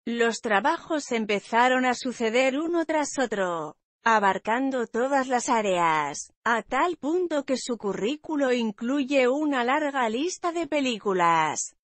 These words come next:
unitarios, obras de teatro,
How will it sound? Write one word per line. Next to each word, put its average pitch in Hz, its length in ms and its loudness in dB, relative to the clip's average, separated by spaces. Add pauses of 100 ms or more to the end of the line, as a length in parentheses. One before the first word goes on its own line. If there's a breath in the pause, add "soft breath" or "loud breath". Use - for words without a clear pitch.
(160)
unitarios, 208 1120 -2 (140)
obras 269 440 0
de 254 140 4
teatro, 180 800 0